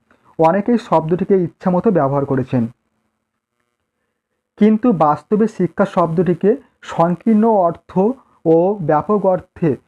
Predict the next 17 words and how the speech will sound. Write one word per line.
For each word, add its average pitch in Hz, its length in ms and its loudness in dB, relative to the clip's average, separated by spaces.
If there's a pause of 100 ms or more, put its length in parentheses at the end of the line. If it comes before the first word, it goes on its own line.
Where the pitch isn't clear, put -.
(140)
উভয় 175 360 2
অর্থেই 160 400 -2
ব্যবহার 143 320 -2
করা 143 200 -2
হয়েছে। 123 340 -4 (220)
সংকীর্ণ 165 500 0
ও 180 260 2 (260)
ব্যাপক 151 460 0 (240)
উভয় 165 300 2
অর্থেই 156 360 0
ব্যবহার 160 320 0
করা 175 200 0
হয়েছে। 170 380 -2 (420)
শিক্ষার 208 260 0
সংকীর্ণ 190 580 -2
ব্যাপক 170 340 0
অর্থে 180 400 -2